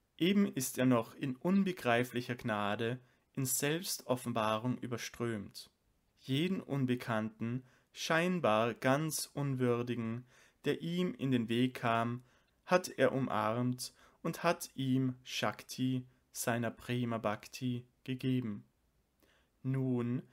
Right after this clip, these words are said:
da er Rai Ramananda,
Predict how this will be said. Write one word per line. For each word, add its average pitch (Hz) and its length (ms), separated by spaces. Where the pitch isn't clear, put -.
da 120 180
er 117 420
Rai 135 460
Ramananda, 117 1000